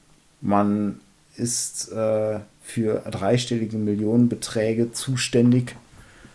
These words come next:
und, äh, ist im Prinzip so ein bisschen, ja, man kann's eigentlich schon, schon sagen, so die Cash-Cow von ehemals, äh, Virgin, äh, die ja jetzt Blockbuster gehörten. Ähm,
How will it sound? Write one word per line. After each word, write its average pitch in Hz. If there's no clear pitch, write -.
und, 110
äh, 107
ist 120
im 127
Prinzip 120
so -
ein 110
bisschen, 123
ja, 101
man 101
kann's 127
eigentlich 113
schon, 113
schon -
sagen, 107
so 117
die 101
Cash-Cow 131
von 113
ehemals, 113
äh, 107
Virgin, 120
äh, 110
die 110
ja 107
jetzt 101
Blockbuster 117
gehörten. 117
Ähm, 104